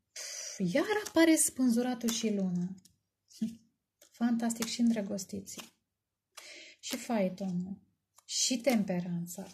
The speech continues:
Wow! Iar nu v-ați exprimat iubirea. Șapte de spade. Împăratul apare iar. Extraordinar.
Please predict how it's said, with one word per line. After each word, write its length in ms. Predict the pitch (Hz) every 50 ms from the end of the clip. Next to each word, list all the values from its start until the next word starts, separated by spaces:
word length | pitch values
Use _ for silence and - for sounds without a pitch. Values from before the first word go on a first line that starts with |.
| - -
Wow! 880 | 220 196 214 233 240 247 240 240 233 226 214 208 202 196 185 190 - - _
Iar 500 | - 226 220 220 226 233 254 277 269 - _ _ _ - - - - - _
nu 180 | - 233 226 233
v-ați 260 | 226 233 226 226 -
exprimat 500 | 220 220 - - - 196 196 202 196 190
iubirea. 480 | - 202 185 185 190 190 180 175 - - - - -
Șapte 400 | - - - 214 202 - - 202
de 120 | 190 190
spade. 500 | 190 - - - 190 185 190 190 - - _ -
Împăratul 640 | - 220 226 226 226 226 226 240 240 226 - 208 196
apare 340 | 196 190 - 202 196 196 190
iar. 260 | 190 190 185 185 - - - _
Extraordinar. 1300 | - 220 233 226 196 - - - - 196 185 180 180 180 185 180 175 185 180 185 190 185 180 185 180